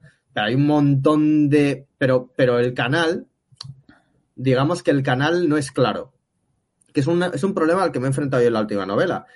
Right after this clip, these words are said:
He dicho, tengo el círculo muy cerrado, tengo claro de a dónde está yendo todo, pero yo lo tengo claro, ¿y el lector lo tiene claro? Porque tengo aquí dos subtramas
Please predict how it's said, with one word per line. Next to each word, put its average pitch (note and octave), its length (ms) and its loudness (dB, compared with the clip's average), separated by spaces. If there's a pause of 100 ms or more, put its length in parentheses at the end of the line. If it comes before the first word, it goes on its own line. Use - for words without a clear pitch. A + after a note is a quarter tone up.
He A#2+ 60 0
dicho, G#2+ 240 -2
tengo C#3 220 0
el C3+ 80 0
círculo C3+ 340 -2
muy A2+ 180 -4
cerrado, F3 540 -4 (200)
tengo C3+ 260 0
claro D3+ 240 0
de G#2 80 -2
a - 20 -4
dónde A#2+ 180 -4
está C#3+ 160 -6
yendo D3 240 -4
todo, F#3 380 -2 (340)
pero G2+ 200 -2
yo G#2+ 100 -2
lo D3 140 0
tengo C3+ 220 -2
claro, C3+ 220 0
¿y G#2+ 120 0
el G2 100 -4
lector A#2 260 -6
lo C3 120 0
tiene D3 200 0
claro? G#3+ 380 -4 (520)
Porque F#2+ 220 -2
tengo A2+ 200 -2
aquí A#2+ 180 -2
dos A2 160 -2
subtramas D#3+ 800 -4